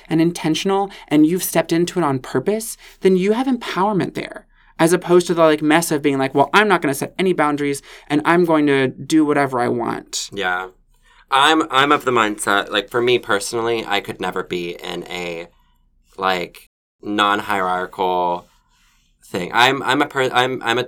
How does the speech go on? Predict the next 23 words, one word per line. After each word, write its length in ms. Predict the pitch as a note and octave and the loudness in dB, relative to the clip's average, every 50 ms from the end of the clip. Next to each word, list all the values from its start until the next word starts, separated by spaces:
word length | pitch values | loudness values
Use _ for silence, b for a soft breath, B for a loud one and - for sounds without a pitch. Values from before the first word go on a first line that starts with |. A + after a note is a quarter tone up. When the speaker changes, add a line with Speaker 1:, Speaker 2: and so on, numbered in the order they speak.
| - - | -6 -10
Speaker 2:
I'm 140 | - G2+ G2 | -10 -8 -8
a 20 | |
Taurus. 320 | - - E2 C#2+ - - - _ | -10 -10 -14 -14 -16 -16 -16 _
I 180 | - A2+ B2 C3 | 0 2 2 2
want 360 | B2+ B2 A2+ G#2+ G#2+ G2+ F#2+ - | 2 0 0 0 0 -2 -4 -8
a 100 | A2+ G#2+ | -12 -14
primary 400 | - - G#2+ G2 G2 G2 F#2 F2+ | -10 -6 -4 -4 -2 -2 -4 -6
partner. 340 | - F2+ F2 E2+ E2+ E2+ E2 | -8 -10 -10 -10 -12 -12 -8
I 120 | F2 G2 G2+ | -6 -4 -2
want 260 | G#2 G#2 G2 - - | -2 -2 -4 -6 -8
someone 640 | - G2+ F#2+ F#2+ F#2+ F#2 F#2 F#2 F#2 F#2 F#2 F#2 - _ _ _ _ _ _ _ _ _ _ _ _ _ _ _ | -8 -6 -4 -2 -2 -2 -2 -4 -4 -6 -6 -8 -10 _ _ _ _ _ _ _ _ _ _ _ _ _ _ _
that, 380 | - G2 F#2 F#2 F#2 - - _ _ _ _ _ _ | -4 -2 -2 -2 -4 -8 -12 _ _ _ _ _ _
like, 140 | - G#2+ G#2+ | -8 -4 0
I 100 | A2 A2 | 0 0
want, 320 | A2 A2 G#2+ G#2 G2+ - - | 2 0 0 -2 -2 -2 -2
that's 260 | G#2+ G#2 - - - | -2 -2 -2 -2 -2
what, 320 | A#2 A2 G2+ - - _ - | 0 0 0 -2 -6 _ -4
that's 260 | A2 - - - - - - | -4 -4 -4 -6 -12 -8 -4
ultimately 460 | A#2 A#2 A#2 - A#2+ A#2+ A2+ A2 A2 | -2 -2 -2 -2 -2 -4 -2 -2 -2
what 180 | G#2 G2+ G2 F#2 | -2 -2 -2 -2
I, 120 | F2+ F2 - _ _ - | -2 -6 -12 _ _ -6
what 140 | G2 F#2+ | -4 -4
I've 360 | F#2+ F#2+ F#2 F2+ - - - | -2 -4 -6 -8 -10 -16 -20